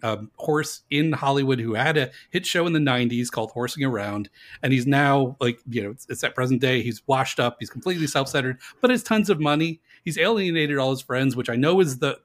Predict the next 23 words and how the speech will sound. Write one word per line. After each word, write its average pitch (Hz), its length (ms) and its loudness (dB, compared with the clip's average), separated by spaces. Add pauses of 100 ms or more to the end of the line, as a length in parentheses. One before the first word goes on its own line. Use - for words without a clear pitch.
(120)
is 147 160 2
hilarious, 113 680 -2 (340)
but 143 200 2 (260)
<laughs> - 260 -2
on 151 80 2
top 127 220 0
of 131 80 2
itself. 117 320 -2
But - 140 -2 (280)
really, 175 240 4
there, 143 220 2 (400)
the 165 100 0
show 254 340 0
is 180 520 0 (440)
as 170 280 2
dense 165 340 -2
joke 147 340 0
as, 135 300 0
like, 135 180 0
The 143 80 -4
Simpsons 131 560 0
or 120 140 -4
Community, 131 600 0